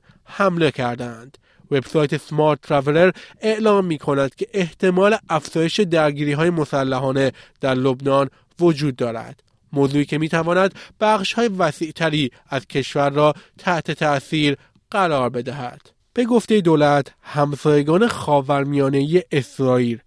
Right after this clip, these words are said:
یعنی سوریه و یمن، از اوایل دههٔ دو هزار و ده توسط جنگ‌های داخلی خونین ویران شدند و برای سفر استرالیایی‌ها ناامن هستند. همچنین به مردم توصیه می‌شود که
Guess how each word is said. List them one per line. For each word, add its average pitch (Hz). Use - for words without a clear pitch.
یعنی 131
سوریه 143
و 170
یمن، 151
از 190
اوایل 202
دههٔ 147
دو 139
هزار 127
و 127
ده 131
توسط 180
جنگ‌های 151
داخلی 143
خونین 139
ویران 143
شدند 151
و 151
برای 156
سفر 151
استرالیایی‌ها 131
ناامن 156
هستند. 120
همچنین 156
به 208
مردم 202
توصیه 175
می‌شود 135
که 147